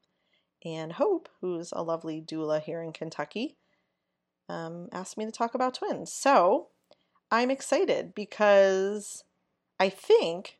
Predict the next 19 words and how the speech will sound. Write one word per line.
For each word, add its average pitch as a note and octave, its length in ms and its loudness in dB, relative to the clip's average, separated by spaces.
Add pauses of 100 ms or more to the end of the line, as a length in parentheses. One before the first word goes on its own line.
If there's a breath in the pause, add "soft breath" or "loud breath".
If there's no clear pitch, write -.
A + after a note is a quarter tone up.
(520)
I'll G3 140 10
be G3+ 160 -2
inviting F3+ 460 0
more E3 200 -2
twin D#3+ 600 -4
experience D#3+ 840 -8
into E3+ 440 -4
my D#3 120 0
life D#3 480 0
just F3 380 2
by E3 160 2
doing F#3+ 320 -4
this. - 340 -6
Remember D#3+ 460 -2
how D#3 180 -2
powerful D3+ 580 -2
the D#3 100 -2
word C#3+ 420 -4
is E3 560 -6